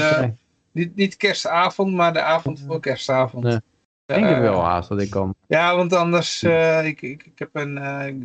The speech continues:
Speaker 1: moet vroeg, hele week vroeg op, half, eh, en ik,
Speaker 2: Hmm.
Speaker 1: normaal zou ik op, eh, donderdag dan kunnen doen, maar ik heb donderdagavond ook een, eh, moet ik een kerstborrel draaien, dus, eh, dus
Speaker 2: Ja.
Speaker 1: dat, dan, dan, dan,
Speaker 2: Oké.
Speaker 1: dan, dan, dan, dan ben ik pas heel laat thuis. <laughs>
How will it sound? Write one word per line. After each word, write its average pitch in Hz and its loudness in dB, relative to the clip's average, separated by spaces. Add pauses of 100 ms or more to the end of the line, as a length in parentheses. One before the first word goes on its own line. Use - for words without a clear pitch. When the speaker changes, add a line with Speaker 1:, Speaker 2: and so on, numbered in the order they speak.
(140)
Speaker 1:
moet 139 -12
vroeg, 139 -8
hele 135 -2
week 131 0
vroeg - -10
op, 135 -2
half, 127 -2
eh, 123 -4 (500)
en 147 2
ik, 160 2
Speaker 2:
Hmm. 107 2
Speaker 1:
normaal 170 4
zou 175 2
ik 165 -6
op, 170 0
eh, 165 2
donderdag 170 2
dan 147 -2
kunnen 151 -2
doen, 143 -4
maar 143 -4
ik 139 -10
heb 139 -8
donderdagavond 143 -4
ook 143 -6
een, 143 -6
eh, 139 -6
moet 135 -8
ik - -20
een 135 -10
kerstborrel 139 -2
draaien, 123 -2
dus, - -14
eh, 131 -12 (520)
dus 135 -2
Speaker 2:
Ja. 135 4
Speaker 1:
dat, 170 -2
dan, 139 -2
dan, 139 2
dan, 143 2
Speaker 2:
Oké. - -2
Speaker 1:
dan, 160 2
dan, 160 0
dan, 160 -2
dan 170 0
ben 175 2
ik 175 0
pas 175 -2
heel 170 2
laat 156 2
thuis. 143 -2 (320)
<laughs> 185 -2